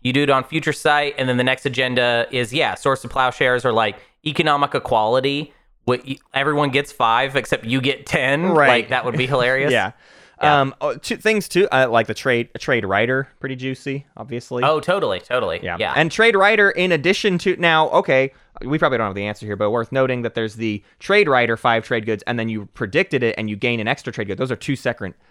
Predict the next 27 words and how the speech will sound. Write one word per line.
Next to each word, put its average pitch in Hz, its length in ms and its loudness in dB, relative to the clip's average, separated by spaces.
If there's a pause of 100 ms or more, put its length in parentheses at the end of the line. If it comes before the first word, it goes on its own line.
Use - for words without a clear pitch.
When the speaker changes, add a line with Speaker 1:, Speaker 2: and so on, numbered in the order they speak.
Speaker 2:
two, 165 160 -2
two 170 200 -4
separate, - 580 -2 (480)
uh, 92 460 0 (480)
things. 123 260 -2
It's - 160 -20
after 120 400 -2
an 113 80 -2
outcome 110 300 -4
you 101 220 -6
predicted 107 400 -4
Speaker 1:
Yeah, 95 40 -2
Speaker 2:
is 87 60 -6
Speaker 1:
totally. 107 220 -2
Speaker 2:
resolved. 101 360 0 (220)
So 110 400 2
m-, 113 140 -10 (100)
be, 143 160 -2
be 131 220 -4
sure 147 200 0
to 131 100 2
understand 123 440 -2
that 92 80 -6
you 113 80 -4
didn't 123 180 -6
get 120 220 -4
six - 580 -2